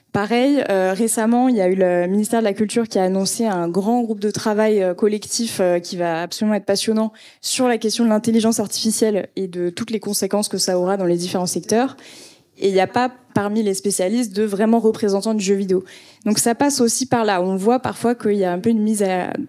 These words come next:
à l'écart, ce qui est vraiment dommage, mais qui change, bien sûr.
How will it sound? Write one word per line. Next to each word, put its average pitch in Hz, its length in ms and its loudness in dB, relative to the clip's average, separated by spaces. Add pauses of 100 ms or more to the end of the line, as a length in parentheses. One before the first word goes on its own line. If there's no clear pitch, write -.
à 190 100 0
l'écart, 196 300 2
ce - 80 -4
qui - 100 -2
est 196 40 2
vraiment 226 260 4
dommage, 240 500 2
mais 196 140 -2
qui 220 180 0
change, 226 420 0
bien 185 180 -4
sûr. 277 340 -2